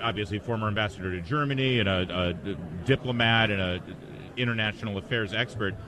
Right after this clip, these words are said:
I started making a list of all the countries and all the regions around the world where we've got major problems right now.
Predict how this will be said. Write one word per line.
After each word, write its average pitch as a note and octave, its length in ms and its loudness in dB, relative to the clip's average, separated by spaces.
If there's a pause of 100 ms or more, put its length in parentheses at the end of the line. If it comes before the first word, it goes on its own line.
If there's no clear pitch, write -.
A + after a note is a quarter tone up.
(320)
I B2 80 0
started D#3 240 2
making D3 280 0
a - 20 0
list C#3 300 -2
of G2+ 100 -2
all B2 140 2
the B2 100 0
countries C3 480 -4
and G#2+ 100 -2
all A2 80 -2
the A2 80 -2
regions G2+ 380 0
around G2 240 0
the G#2 60 -2
world G2+ 320 0
where F2+ 100 2
we've G2 200 0
got F#2 200 0 (240)
major G#2+ 460 0
problems G#2+ 540 -8
right E2 200 -6
now. D#2+ 220 -10